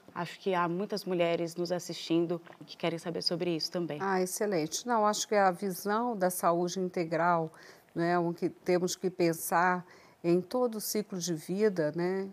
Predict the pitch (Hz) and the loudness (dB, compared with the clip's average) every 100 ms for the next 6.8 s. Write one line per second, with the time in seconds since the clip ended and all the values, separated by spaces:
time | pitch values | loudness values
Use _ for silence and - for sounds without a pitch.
0 | - 160 151 165 180 151 147 _ _ 156 | -8 -6 -4 0 2 2 -4 _ _ -4
1 | 165 170 170 160 196 202 185 - - 170 | -2 -2 -2 -4 -6 -8 -10 -16 -4 -2
2 | 160 - _ _ - - 175 170 190 190 | -2 -6 _ _ -20 -8 -2 2 2 0
3 | 175 190 208 202 185 170 190 - 214 202 | -4 -4 -4 -4 -2 0 -2 -2 -2 -2
4 | 196 240 208 - 202 196 185 185 185 165 | -2 -2 -4 -4 -4 -2 -2 0 -2 -4
5 | - 185 240 220 170 175 185 196 202 208 | 0 2 2 0 -2 0 -2 -4 -6 -8
6 | - 180 - 190 208 208 - 170 | -6 -8 -4 -4 -4 -6 -8 -8